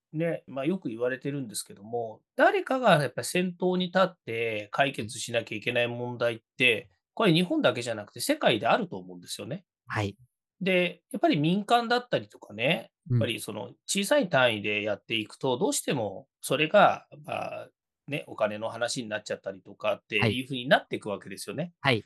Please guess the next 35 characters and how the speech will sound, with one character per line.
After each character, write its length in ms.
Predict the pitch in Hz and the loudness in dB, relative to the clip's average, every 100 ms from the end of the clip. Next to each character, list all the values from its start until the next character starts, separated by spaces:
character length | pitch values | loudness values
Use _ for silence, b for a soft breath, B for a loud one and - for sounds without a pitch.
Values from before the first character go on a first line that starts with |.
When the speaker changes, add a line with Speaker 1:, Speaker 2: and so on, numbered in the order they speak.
| _ | _
Speaker 2:
は 140 | 120 | -4
い、 60 | 98 | -4
は 60 | |
い。 40 | - _ - 175 | -8 _ -20 -2
Speaker 1:
で、 320 | 196 165 - | 2 2 0
こ 120 | - 254 | -6 -2
の 200 | 277 302 | 0 0
今 180 | 320 | 0
の 180 | 196 139 - _ _ | 0 -2 -6 _ _
い 40 | |
わ 60 | 160 | -2
ゆ 60 | 151 | -2
る 260 | 113 104 _ - | -4 -8 _ -20
地 160 | 113 | -18
震 160 | 113 127 | -14 -10
と 80 | - | -8
か 100 | 120 | -4
台 180 | 107 104 | -4 -4
風 120 | 117 | -10
と 80 | 101 | -14
か 80 | |
津 140 | - 107 | -18 -14
波 160 | 101 | -12
と 100 | 101 | -12
か 120 | - 98 | -14 -12
ね、 180 | - - - | -14 -16 -6
こ 100 | 143 | -6
う 20 | |
い 40 | 151 | 0
っ 20 | |
た 100 | 202 | 0
問 240 | 240 233 | 0 -2
題 160 | 226 233 | -2 -2
っ 80 | 208 _ 233 | -4 _ 0
て、 320 | 190 - | 0 0